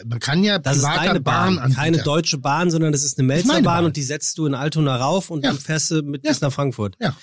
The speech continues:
Speaker 1: rein theoretisch muss das gehen, weil ich muss ja nur sozusagen die Strecke freigegeben bekommen.
Speaker 2: Die Monopolisierung gibt's, glaub ich, auch nicht mehr so
Speaker 1: Nee,
Speaker 2: richtig,
Speaker 1: eben
Speaker 2: oder?
Speaker 1: deshalb, also ich könnte ja eine Privat, gibt's ja jetzt. Es gab ja hier mal Flexbus und jetzt gibt's auch Flexbahn, oder nicht?
Speaker 2: Ja, ja, stimmt.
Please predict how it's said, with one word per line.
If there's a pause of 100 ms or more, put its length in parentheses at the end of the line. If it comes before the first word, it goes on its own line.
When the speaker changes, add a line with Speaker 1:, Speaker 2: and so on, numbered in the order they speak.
Speaker 1:
rein
theoretisch
muss
das
gehen,
weil (480)
ich
muss
ja
nur
sozusagen
die
Strecke
freigegeben
bekommen.
Speaker 2:
Die
Monopolisierung
gibt's,
glaub
ich,
auch
nicht
mehr
so
Speaker 1:
Nee,
Speaker 2:
richtig,
Speaker 1:
eben
Speaker 2:
oder?
Speaker 1:
deshalb,
also
ich
könnte
ja
eine
Privat,
gibt's
ja
jetzt.
Es
gab
ja
hier
mal
Flexbus
und
jetzt
gibt's
auch
Flexbahn,
oder
nicht?
Speaker 2:
Ja,
ja,
stimmt.